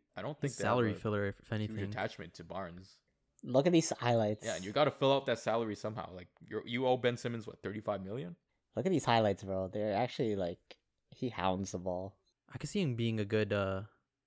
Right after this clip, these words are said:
Speaker 2: a back, a good, a really good backup point guard. Wait, wait, ceiling. I don't wanna say that. Damn. I feel like with these projections, I, I go too crazy sometimes. Like, I'll be like, "Yeah, borderline all-star," but that's so
Speaker 3: <laughs>
Speaker 2: vague.
Speaker 1: <laughs>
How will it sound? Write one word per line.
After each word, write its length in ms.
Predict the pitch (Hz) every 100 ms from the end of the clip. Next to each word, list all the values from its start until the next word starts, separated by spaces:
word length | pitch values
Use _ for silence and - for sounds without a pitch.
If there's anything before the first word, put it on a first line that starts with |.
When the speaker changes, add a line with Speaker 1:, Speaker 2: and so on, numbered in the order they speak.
| _ _ -
Speaker 2:
a 60 |
back, 260 | 110 104 101 - _
a 60 | 120
good, 260 | 117 110 - _
a 60 | 123
really 180 | 131 123
good 140 | 113
backup 280 | 101 98 101
point 160 | 104 101
guard. 180 | 101 - _ _ _
Wait, 140 | 120 117
wait, 180 | 101 98
ceiling. 380 | - 131 127
I 60 | 107
don't 80 | 107
wanna 140 | 98
say 140 | 95 95
that. 200 | 95 90 - _ -
Damn. 260 | 101 - -
I 40 | 104
feel 140 | 190
like 220 | 214 190 - _ _ _
with 160 | 143 123
these 140 | 131
projections, 480 | - 117 113 - 139 120
I, 80 | 113 -
I 80 | 120
go 120 | 131
too 180 | 131 120
crazy 340 | - 113 101
sometimes. 580 | - 101 104 101 101 -
Like, 120 | 110 117
I'll 60 |
be 80 | 110
like, 240 | 113 113
"Yeah, 140 | 185 180
borderline 400 | 156 147 131 107
all-star," 360 | 101 - 113 127 _ _ _ _
but 100 | - 107
that's 140 | 107
so 140 | -
Speaker 3:
<laughs> 120 | 107 110
Speaker 2:
vague. 340 | 135 131 - - _
Speaker 1:
<laughs> 180 | 302 -